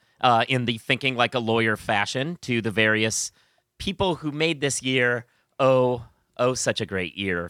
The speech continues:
for, uh, making fun of things. Not such a great year for everything else, but a great year for making fun of stuff. So,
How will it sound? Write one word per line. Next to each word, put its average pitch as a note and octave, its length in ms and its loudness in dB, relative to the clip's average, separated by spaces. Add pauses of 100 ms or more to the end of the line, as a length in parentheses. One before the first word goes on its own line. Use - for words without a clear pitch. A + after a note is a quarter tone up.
for, F2 380 -2
uh, E2+ 320 -2
making F2 320 -6
fun F2 220 -2
of D#2+ 80 -14
things. C2+ 420 -14
Not F3 180 2
such F#3+ 220 -8
a G3 80 -4
great E3+ 200 -2
year D3 180 0
for C#3 160 -4
everything B2+ 360 -4
else, A#2 220 -2
but F3+ 140 0
a F3 40 -4
great G#3 200 2
year E3 160 2
for D3 120 -10
making A#2+ 280 -4
fun G2+ 180 -2
of E2+ 60 -12
stuff. C#2+ 260 -8 (600)
So, F3+ 420 4